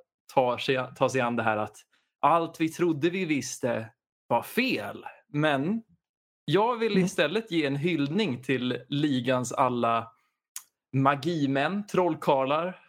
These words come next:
Speaker 1: vad man nu vill kalla dem. Eh, precis som Tobbe Trollkarl, Joe Labero, som trollade fram grejer från ingenstans.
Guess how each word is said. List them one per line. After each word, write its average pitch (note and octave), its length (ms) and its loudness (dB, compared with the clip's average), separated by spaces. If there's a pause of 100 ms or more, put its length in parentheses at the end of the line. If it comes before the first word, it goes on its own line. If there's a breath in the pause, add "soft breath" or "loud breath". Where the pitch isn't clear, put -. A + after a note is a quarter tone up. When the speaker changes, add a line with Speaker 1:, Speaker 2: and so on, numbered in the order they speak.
Speaker 1:
vad D3+ 280 0
man D#3+ 120 0
nu E3 120 0
vill D#3 180 0
kalla E3+ 300 2
dem. F3+ 320 -2 (640)
Eh, C#3+ 380 2
precis F#3+ 380 0
som F3 240 2 (100)
Tobbe D3 300 2
Trollkarl, D#3 640 0
Joe D3 320 2
Labero, C#3 680 0
som C3+ 340 -8
trollade D3 440 0
fram C#3+ 280 0
grejer C#3+ 260 -2
från C#3+ 160 -2
ingenstans. C#3 720 0